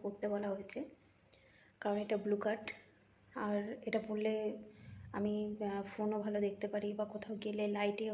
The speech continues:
সেরকম অতটা আমার এফেক্ট পড়ে না চোখে। তো চলো এখন বরফটা বের করা আছে, একটু লাগিয়ে নিই আর একটু রেস্ট করবো, ঘুমাবো। তাহলে একটু ঘুমালে শরীরটা ঠিক হয়ে যাবে, কারণ সেই ভোরবেলায় উঠেছি তো। আর ফোনও দেখা হয়, সেজন্য হতে পারে।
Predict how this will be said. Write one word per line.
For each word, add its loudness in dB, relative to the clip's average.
সেরকম -2
অতটা -4
আমার 0
এফেক্ট -2
পড়ে 2
না -2
চোখে। -6
তো 2
চলো 0
এখন -2
বরফটা 0
বের -2
করা 0
আছে, -8
একটু -6
লাগিয়ে -4
নিই 2
আর -4
একটু -6
রেস্ট 0
করবো, -4
ঘুমাবো। 2
তাহলে 0
একটু -2
ঘুমালে 0
শরীরটা -2
ঠিক -4
হয়ে -2
যাবে, -8
কারণ -6
সেই 0
ভোরবেলায় 0
উঠেছি -4
তো। 2
আর 2
ফোনও 2
দেখা -2
হয়, -2
সেজন্য -2
হতে -4
পারে। -4